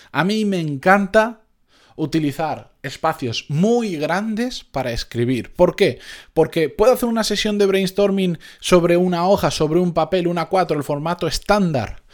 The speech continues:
o sobre una libretita. Sí puedo, pero solo el hecho de que a veces cuando estoy escribiendo una idea que se me ocurre, una posible solución, no me entra en el papel y tengo que cambiar de hoja o llega un margen,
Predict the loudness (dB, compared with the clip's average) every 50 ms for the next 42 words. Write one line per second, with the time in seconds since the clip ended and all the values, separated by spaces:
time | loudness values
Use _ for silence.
0 | -20 -14 -6 -4 -2 0 0 0 0 2 0 0 2 0 0 0 0 0 2 2
1 | 0 -2 0 -2 -4 -2 -2 -4 -6 -8 -18 -20 -20 -20 _ _ -8 -2 2 2
2 | 2 2 2 0 0 0 0 0 -2 -4 -2 0 2 2 2 2 0 -2 -2 -2
3 | -2 -2 -2 -2 -2 -4 -4 -10 -12 -10 -12 -14 -14 -20 -20 -20 -20 _ _ -8
4 | -2 -2 -2 0 2 0 2 2 0 -2 -4 -8 -12 -12 -12 -16 -20 -20 _ _
5 | _ _ _ -20 -20 -16 -6 0 0 0 2 0 -2 0 -2 -2 0 0 -2 -4
6 | -4 -4 -2 0 2 2 0 0 0 -2 -2 -2 0 2 2 2 2 0 -4 -4
7 | -2 -2 -2 -2 -4 -4 -8 -8 -8 -8 -8 -8 -10 -6 -4 -6 -4 -4 -6 -10
8 | -8 -10 -10 -10 -8 -6 -6 -6 -6 -6 -4 -4 -4 -4 -6 -8 -8 -8 -8 -8
9 | -10 -16 _ _ _ _ _ _ _ _ _ -8 -4 0 0 2 2 0 0 -2
10 | -2 -2 -4 -2 -2 -4 -4 -2 -4 -4 -2 -2 -2 -2 -2 -4 -6 -8 -8 -6
11 | -2 -2 -2 -2 -2 -4 -4 -2 0 -2 -2 0 0 -2 0 2 2 2 0 -2
12 | -8 -6 -2 0 0 0 0 -2 0 0 0 0 0 -2 0 0 0 0 0 -2
13 | -2 -4 -4